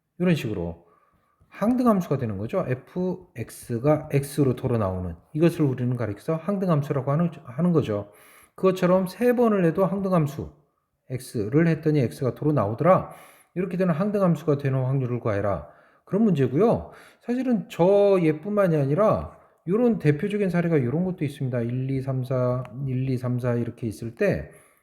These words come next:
요렇게, 요렇게 가는 거예요. 요렇게. 그러면요. 자, 일이 이로 간다고 했으니까 여기서도 일이 이로 가야 합니다. 일이 이로 가야 돼요. 그죠? 이, 엄마. 이가 일로 간다고 했으니까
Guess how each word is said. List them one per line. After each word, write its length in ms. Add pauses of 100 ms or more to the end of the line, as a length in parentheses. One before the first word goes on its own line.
(300)
요렇게, 440 (380)
요렇게 220
가는 200
거예요. 160
요렇게. 300 (1800)
그러면요. 720 (460)
자, 280
일이 400
이로 220
간다고 840
했으니까 360
여기서도 420
일이 560
이로 260
가야 180
합니다. 640
일이 280
이로 160
가야 220
돼요. 280 (480)
그죠? 320 (500)
이, 240 (800)
엄마. 320 (1200)
이가 300
일로 280
간다고 340
했으니까 720